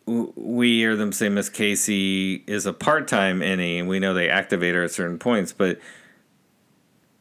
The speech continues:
it, it's interesting that they call her part-time innie, where basically the M D Rs and everybody else are part-time innies 'cause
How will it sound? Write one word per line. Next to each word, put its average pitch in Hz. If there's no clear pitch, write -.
it, 107
it's 110
interesting 104
that 87
they 95
call 104
her 131
part-time 92
innie, 90
where 82
basically 101
the 98
M 110
D 101
Rs 107
and 101
everybody 98
else 208
are 110
part-time 104
innies 131
'cause 104